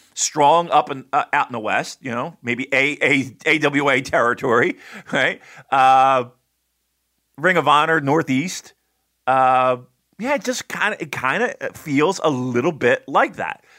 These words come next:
Um, and it's the first time that y-, you felt that way for a while, where you would, a guy would pop on Georgia Championship Wrestling, and then, you know, two weeks later, he's on World Class or, you know, whatever.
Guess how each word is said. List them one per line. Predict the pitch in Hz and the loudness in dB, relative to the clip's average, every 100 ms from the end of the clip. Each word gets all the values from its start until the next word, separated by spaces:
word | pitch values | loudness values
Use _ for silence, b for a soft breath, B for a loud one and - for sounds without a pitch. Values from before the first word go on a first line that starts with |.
| b b - | b b -4
Um, | 107 107 107 110 113 _ _ _ _ _ _ | 0 0 0 -4 -14 _ _ _ _ _ _
and | 139 | -4
it's | 139 - | -2 -4
the | |
first | 147 143 143 | 0 0 2
time | 147 143 139 - 104 | -2 -2 -8 -20 -4
that | 139 - - | -4 -4 -10
y-, | 117 120 135 | -18 -14 -8
you | 131 | -8
felt | - 147 165 | 0 0 2
that | 104 | 0
way | 110 127 | -2 -4
for | 135 | -2
a | 131 | 2
while, | 131 170 | 4 4
where | 110 | 0
you | 117 | -6
would, | 110 B B - | -8 B B -6
a | 127 | -2
guy | 123 131 | 2 2
would | 120 147 | 0 2
pop | 139 120 | 2 4
on | 131 127 113 | 0 0 -4
Georgia | 95 135 135 139 | -4 -4 -4 -6
Championship | - 131 131 117 131 - | -2 -2 -2 -4 -4 0
Wrestling, | 120 - 123 110 | -2 -2 -6 -6
and | 107 | -2
then, | 110 110 b b b | -4 -4 b b b
you | 127 | -4
know, | 123 127 - | -4 -4 -6
two | - | -4
weeks | 135 127 131 | -2 -2 -2
later, | 156 139 120 | 0 0 0
he's | 117 | 0
on | 123 113 | -2 0
World | 131 131 | 0 0
Class | 139 143 104 90 - - | 0 0 0 -4 -12 -10
or, | 117 110 107 107 - | -4 -2 -2 -2 -6
you | 131 | -10
know, | 117 107 113 _ 71 - | -6 -8 -10 _ -20 -20
whatever. | 131 139 139 104 | -6 -2 0 -2